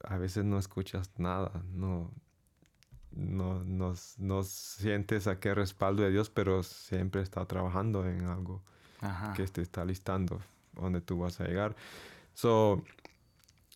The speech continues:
Speaker 1: eh, sí, eh, siempre, ah, como te digo, s-, Mateo seis treinta y tres es, es, es mi, uno de s-, mi,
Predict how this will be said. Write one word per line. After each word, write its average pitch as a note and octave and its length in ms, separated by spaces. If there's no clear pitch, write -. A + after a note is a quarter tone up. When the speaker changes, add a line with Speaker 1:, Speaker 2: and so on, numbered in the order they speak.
Speaker 1:
eh, G2+ 260
sí, G2+ 380
eh, F#2 120
siempre, G#2+ 720
ah, F#2+ 360
como F#2+ 240
te F#2 120
digo, F#2 320
s-, - 280
Mateo F#2+ 380
seis F#2+ 200
treinta F#2 240
y F2 40
tres F#2+ 340
es, F2+ 500
es, F2+ 460
es F#2+ 340
mi, F#2 480
uno F#2+ 220
de F#2+ 80
s-, F2+ 160
mi, G2 260